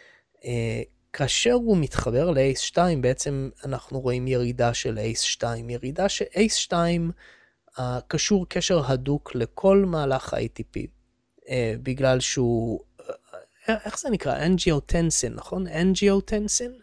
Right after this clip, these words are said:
אם אני לא טועה. כן. אה, והרבה מהסיבוכים שאנחנו רואים, אה, ואנחנו נדבר עליהם, הם כנראה תוצאה ישירה של זה, בגלל שהוא פשוט, אה,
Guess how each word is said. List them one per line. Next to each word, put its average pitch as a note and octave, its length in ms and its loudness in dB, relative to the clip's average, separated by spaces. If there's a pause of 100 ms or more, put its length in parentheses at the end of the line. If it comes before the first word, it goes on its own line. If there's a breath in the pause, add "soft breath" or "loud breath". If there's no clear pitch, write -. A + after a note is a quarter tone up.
(300)
אם C#3+ 80 -6
אני B2+ 80 -4
לא A#2 140 -8
טועה. - 200 -12 (560 soft breath)
כן. C3 140 -8 (840 loud breath)
אה, B2 580 2 (640)
והרבה C3+ 1400 0
מהסיבוכים F3+ 760 0
שאנחנו C#3 600 -2
רואים, F3+ 540 2 (960)
אה, B2 420 -2
ואנחנו A#2+ 360 -2
נדבר B2+ 420 4
עליהם, D3 520 2 (200)
הם D3 180 0
כנראה C#3 540 -2
תוצאה C#3 480 0
ישירה C3 440 0
של A#2+ 200 -6
זה, A#2+ 160 -8 (260)
בגלל C#3+ 500 6
שהוא B2 380 0
פשוט, - 520 -6
אה, A#2 640 -6